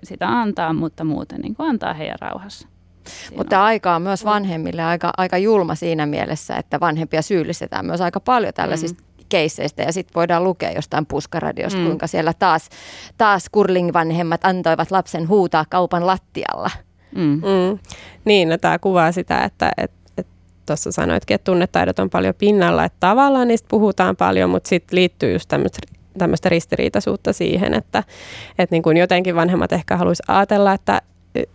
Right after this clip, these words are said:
Speaker 3: että joo, kaikki, että saa näyttää tunteita ja tunteet on tärkeitä, mut et sit siihen silti liittyy tätä häpeää aika paljon.
Speaker 1: Mm.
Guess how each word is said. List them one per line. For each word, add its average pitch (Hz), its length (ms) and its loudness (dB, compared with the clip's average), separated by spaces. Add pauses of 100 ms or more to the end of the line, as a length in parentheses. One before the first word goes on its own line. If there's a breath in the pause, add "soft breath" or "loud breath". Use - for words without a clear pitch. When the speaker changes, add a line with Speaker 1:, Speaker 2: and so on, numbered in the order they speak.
Speaker 3:
että 185 260 -4
joo, 190 300 4
kaikki, 190 300 0 (160)
että - 160 -6
saa 226 180 4
näyttää 226 340 2 (100)
tunteita 190 480 2
ja 190 120 0
tunteet 233 360 2
on 220 120 2
tärkeitä, 170 500 2
mut 175 200 0
et 175 120 0
sit 165 160 -4
siihen 170 220 2
silti 190 340 2
liittyy 170 380 0
tätä - 300 -2
häpeää - 500 -2
aika - 240 -6
paljon. - 420 0 (1120 soft breath)
Speaker 1:
Mm. 160 340 0